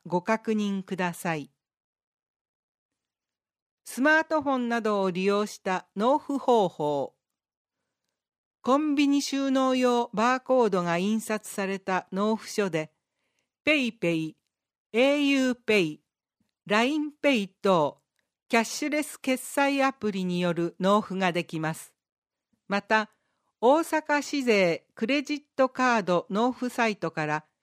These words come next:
クレジットカードによる納付も可能です。Apple Payも利用できます。その他の対応アプリや納付方法の詳細については、大阪市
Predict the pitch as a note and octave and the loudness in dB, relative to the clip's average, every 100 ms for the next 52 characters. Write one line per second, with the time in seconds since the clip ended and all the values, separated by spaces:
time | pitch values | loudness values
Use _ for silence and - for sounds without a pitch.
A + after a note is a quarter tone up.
0 | _ _ - A3+ C#4+ C#4 C#4+ - C4 B3+ | _ _ -6 0 2 2 -6 0 0 2
1 | B3+ A#3+ G3+ F#3 F#3 F3+ E3+ F3 - F#3+ | 2 2 0 -2 -2 -2 -2 -4 -2 0
2 | G#3+ - G3 G3 F#3 - E3+ F3 E3 D#3 | 0 0 -2 -2 -4 -4 -2 0 0 -2
3 | E3 - _ _ _ _ _ _ _ _ | -6 -12 _ _ _ _ _ _ _ _
4 | _ - F#3+ - - C#4 C#4+ - C4 A3 | _ -4 -4 -4 -6 -2 -2 2 2 2
5 | F3+ E3 - _ D#3 F3 F#3+ F3 D#3+ - | 0 -2 -2 _ -6 0 4 2 0 -6
6 | D3+ D3+ - - _ _ _ _ _ _ | -8 -8 -10 -18 _ _ _ _ _ _
7 | _ _ _ _ _ - B3+ E4 F4 B3+ | _ _ _ _ _ -4 -2 0 0 0
8 | A3+ F#3 - G#3+ A#3 B3+ A#3+ A#3 A3 A3 | 0 -2 -2 -2 0 2 2 4 2 0
9 | F#3 F3 E3+ D#3 - G3+ A#3 B3 A#3+ B3 | -4 -2 -2 -2 0 0 0 -2 0 0
10 | A#3 G3+ F#3+ F3+ F3+ - G#3 G#3+ G3+ G3+ | 0 0 -2 -2 -4 -4 -4 -2 -2 -2
11 | G3+ G3 - G#3+ F3+ D#3+ D#3+ D3+ - _ | -4 -6 -6 -6 -4 -2 -2 -2 -6 _
12 | _ _ _ _ - A#3+ C4+ C#4 B3+ B3+ | _ _ _ _ 2 2 4 0 -2 -4
13 | B3 G#3 | -4 -6